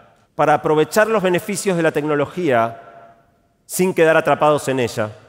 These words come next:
Aprovechar la supercomputadora que llevamos con nosotros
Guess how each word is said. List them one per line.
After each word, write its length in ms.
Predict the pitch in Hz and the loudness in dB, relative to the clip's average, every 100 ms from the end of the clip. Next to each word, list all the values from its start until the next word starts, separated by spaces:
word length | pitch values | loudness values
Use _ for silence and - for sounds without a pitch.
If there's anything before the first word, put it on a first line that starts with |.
| _ _ _ _ _ _ _ _ _ _ _ _ _ _ _ - | _ _ _ _ _ _ _ _ _ _ _ _ _ _ _ -4
Aprovechar 540 | 135 156 151 151 220 | 0 2 2 2 2
la 80 | 214 | 2
supercomputadora 880 | 190 175 165 156 143 147 160 180 170 | -2 -2 -2 -4 -2 0 2 2 0
que 80 | |
llevamos 320 | 131 151 156 - | -2 -2 -2 -2
con 160 | 143 | -2
nosotros 800 | 139 - 185 - 117 117 - - | -4 -2 -4 -2 -4 -6 -8 -20